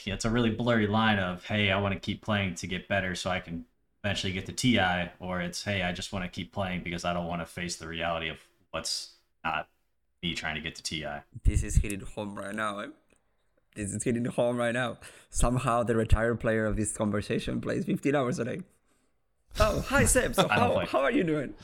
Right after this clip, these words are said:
Speaker 1: <laughs> Oh, that's Seb. Yeah, Seb, dude. Seb definitely plays. I have thought about playing Dota again 'cause the, I guess the N A guys started up the I X D L,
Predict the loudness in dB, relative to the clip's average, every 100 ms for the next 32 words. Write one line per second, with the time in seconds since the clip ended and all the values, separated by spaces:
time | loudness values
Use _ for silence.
0 | -18 -18 -20 _ _ _ _ _ _ -2
1 | 0 -2 -4 -6 -4 -8 _ _ _ _
2 | 12 12 12 12 10 8 8 10 6 6
3 | 4 2 0 -2 -2 2 2 2 -2 -2
4 | -2 -2 6 6 8 6 8 6 4 2
5 | 0 2 0 0 0 -4 -4 -6 -2 0
6 | 2 -2 -4 -2 -2 0 -2 0 2 0
7 | 0 0 0 -2 -4 -2 0 2 0 -4
8 | -4 -2 -2 -4